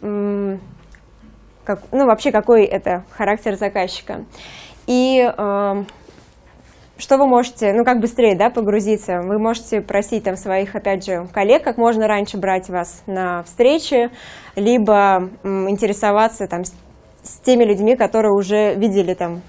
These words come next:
этого клиента воочию, спросить, а как он вообще и что он из себя представляет.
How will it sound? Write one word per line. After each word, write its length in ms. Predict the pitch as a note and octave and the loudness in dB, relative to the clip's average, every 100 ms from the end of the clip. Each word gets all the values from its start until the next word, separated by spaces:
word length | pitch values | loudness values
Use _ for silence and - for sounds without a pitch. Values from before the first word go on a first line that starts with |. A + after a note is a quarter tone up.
| - | -10
этого 240 | F#3+ F3+ | -6 -4
клиента 480 | F3+ F#3 G3 A3 G#3+ | -2 2 2 2 0
воочию, 680 | F3+ F3+ C4 - B3 G#3 G3+ | 0 2 2 2 -2 0 -2
спросить, 500 | - - F3 G#3 B3 | -6 -4 -2 -2 -4
а 80 | F3+ | -2
как 240 | G#3+ A3 | -2 -2
он 200 | G#3+ G3+ | -2 -4
вообще 540 | G3 F3 F3 A3 G#3+ G#3+ - - - - - - - - | -4 -10 -6 -2 -2 -2 -12 -20 -20 -20 -20 -20 -20 -8
и 80 | G3 | -6
что 180 | - G#3+ | 0 0
он 140 | A3 | 2
из 80 | G#3 | 0
себя 280 | G3+ G3+ G3+ - | 2 2 2 -6
представляет. 680 | - - A3+ G#3+ G#3 F#3 F3+ | -8 -2 2 2 2 0 -2